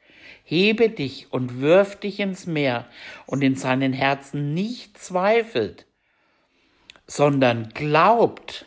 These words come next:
dass das, was er sagt, geschieht, so wird es ihm zuteil werden, was immer er sagt.“ Wow.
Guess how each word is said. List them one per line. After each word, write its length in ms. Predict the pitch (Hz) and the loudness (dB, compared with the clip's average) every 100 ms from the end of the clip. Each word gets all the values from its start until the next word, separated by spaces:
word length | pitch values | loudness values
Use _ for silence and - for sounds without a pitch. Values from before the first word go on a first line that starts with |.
| _ | _
dass 360 | - 117 - - | -6 -6 -8 -2
das, 480 | 165 196 220 - 196 | 2 4 2 -4 2
was 300 | 202 202 - | 2 0 -8
er 220 | 170 175 | 0 0
sagt, 640 | 175 - 151 123 110 - - | 0 -2 0 0 -4 -10 -8
geschieht, 640 | 135 127 - 120 98 - - - - - | -8 -8 -8 -8 -8 -14 -20 -20 -20 -20
so 340 | _ - 117 110 | _ -8 -8 -2
wird 300 | 139 160 175 | 2 2 2
es 280 | 190 - - 127 | -2 -4 -14 -8
ihm 400 | 135 143 139 - - _ | -6 -6 -8 -10 -20 _
zuteil 1000 | - - 131 - - 110 107 113 127 120 | -20 -6 -6 -6 -6 -2 0 0 -2 -4
werden, 480 | 110 104 98 101 92 - - - - | -6 -4 -6 -8 -14 -16 -20 -20 -20
was 420 | 139 104 95 - - | -6 -4 -4 -14 -8
immer 640 | 147 139 139 139 135 123 - | -4 -2 -2 -2 -2 -4 -8
er 420 | 120 117 110 104 - _ | -6 -4 -2 -4 -8 _
sagt.“ 760 | - - 92 82 - - - _ _ _ _ _ _ _ _ _ _ _ _ | -20 -6 -6 -6 -14 -20 -20 _ _ _ _ _ _ _ _ _ _ _ _
Wow. 340 | 107 92 85 | -2 -2 -8